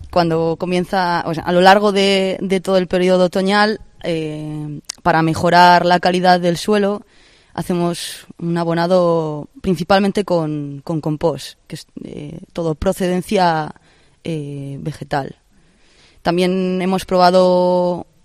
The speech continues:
otras técnicas, pero estamos viendo que, que, mm, junto con el escarificado, que es otra labor que se, se realiza, eh, vemos que poco a poco el suelo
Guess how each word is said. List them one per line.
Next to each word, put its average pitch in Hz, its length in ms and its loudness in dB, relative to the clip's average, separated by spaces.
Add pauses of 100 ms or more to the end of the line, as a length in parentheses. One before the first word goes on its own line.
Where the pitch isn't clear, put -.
(120)
otras 196 360 -2
técnicas, 220 440 -2
pero 147 640 -4
estamos 180 380 -4
viendo 180 240 -2
que, 170 460 -2 (360)
que, 170 400 -2
mm, - 920 -10
junto 196 340 -2
con 170 420 -2
el 165 120 -6
escarificado, 170 640 -2
que - 80 -10
es - 100 -16
otra 151 200 -8
labor 151 280 -6
que 160 120 -14
se, 147 400 -14 (420)
se - 180 -4
realiza, 180 840 -2 (480)
eh, 160 180 -2
vemos 170 240 -4
que 165 100 -4
poco 175 200 0
a 170 40 -2
poco 185 220 -4
el 175 100 -2
suelo 175 800 -2